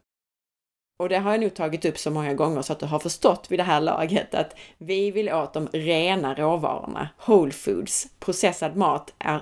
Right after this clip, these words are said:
sällan bra. När det gäller soja så har man extraherat protein med starka lösningsmedel och kemikalier till exempel.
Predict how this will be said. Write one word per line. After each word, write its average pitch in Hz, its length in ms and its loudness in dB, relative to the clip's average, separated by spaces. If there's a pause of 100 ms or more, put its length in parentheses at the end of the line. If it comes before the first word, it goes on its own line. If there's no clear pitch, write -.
sällan 156 540 0
bra. 160 360 -4 (1120)
När 185 100 -4
det 185 60 2
gäller 180 220 2
soja 190 560 0
så 190 140 -4
har 165 200 2
man 156 280 -2 (200)
extraherat 165 840 0
protein 156 720 0
med - 120 -2
starka 180 460 0
lösningsmedel 156 840 -2
och 160 60 -2
kemikalier 175 680 0
till - 160 -8
exempel. - 520 -8